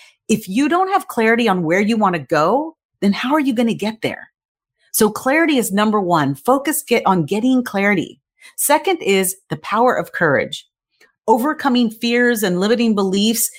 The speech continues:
in order to move forward with confidence. Did you know that seventy percent of high achievers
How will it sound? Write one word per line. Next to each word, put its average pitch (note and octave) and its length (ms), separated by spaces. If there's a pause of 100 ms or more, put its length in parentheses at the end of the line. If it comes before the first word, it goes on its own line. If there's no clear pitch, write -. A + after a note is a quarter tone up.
(100)
in G3+ 120
order A#3+ 180
to A#3+ 160
move G#3+ 360
forward F#3 320
with E3 140
confidence. - 720 (960)
Did F3+ 160
you B3+ 80
know D4 160
that - 240
seventy A#3 480
percent A3 480
of D3+ 80
high F#3 220
achievers G3+ 640